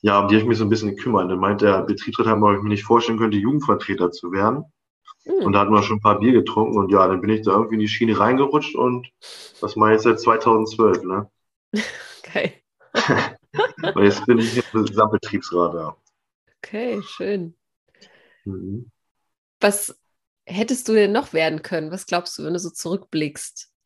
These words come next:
Speaker 2: Ähm, du bist
Speaker 1: Also,
Speaker 2: ja jetzt
Speaker 1: Hand-
Speaker 2: total happy damit, aber was... Äh, man spielt ja ab und zu mal irgendwie, äh, pf,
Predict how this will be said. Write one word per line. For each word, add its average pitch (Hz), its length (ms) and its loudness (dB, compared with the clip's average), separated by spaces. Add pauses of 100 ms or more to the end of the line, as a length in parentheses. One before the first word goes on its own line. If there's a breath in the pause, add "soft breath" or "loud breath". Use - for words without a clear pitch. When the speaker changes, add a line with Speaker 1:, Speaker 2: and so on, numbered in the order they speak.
(120)
Speaker 2:
Ähm, 156 520 -8
du - 120 -4
bist 87 140 -8
Speaker 1:
Also, - 180 2
Speaker 2:
ja 175 100 4
jetzt 175 220 4
Speaker 1:
Hand- 120 160 2
Speaker 2:
total 190 180 -4
happy 233 520 -2
damit, 220 380 -4
aber 185 320 -8
was... - 280 -10
Äh, 196 320 -2 (760 soft breath)
man 196 80 -2
spielt 208 300 -4
ja 262 120 2
ab - 100 -6
und 175 100 -6
zu - 180 -10
mal 160 340 0
irgendwie, 165 680 -4
äh, 160 380 -6
pf, - 400 -16